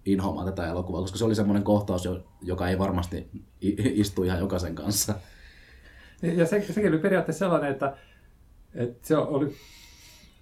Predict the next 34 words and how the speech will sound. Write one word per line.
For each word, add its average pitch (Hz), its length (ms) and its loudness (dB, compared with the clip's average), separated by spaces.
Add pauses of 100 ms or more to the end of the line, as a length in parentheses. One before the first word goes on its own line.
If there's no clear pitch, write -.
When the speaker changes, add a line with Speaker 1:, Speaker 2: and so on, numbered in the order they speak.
(120)
Speaker 2:
pahempi 185 360 4
oli 127 180 2
se, 160 120 4
mitä 131 220 2
kuvitteli, 123 640 4
että - 120 -2
mitä 101 160 2
siinä 101 180 2
tapahtuu, 120 440 0
kuin 107 100 -8
mitä 107 200 2
oikeasti 113 420 0
Valkokankaalla 104 800 2
Speaker 1:
Mm. - 80 -14 (100)
Speaker 2:
tapahtui. 117 440 2
Että 104 160 -2
se, 135 100 0 (160)
se 147 80 0
on 139 60 2
mun 127 220 -2 (140)
Speaker 1:
Ja 110 120 2
ne 120 120 4
Speaker 2:
yhtä 123 180 6
niinku 98 180 4
Speaker 1:
äänet. 90 240 -2
Speaker 2:
niin, 117 320 0
niin, 127 160 2
nimenomaan 123 440 2
just 120 140 -2
se, 104 200 2
että 101 160 -6
tota, 113 360 -4
kun 113 40 -14 (280)
se, - 60 -20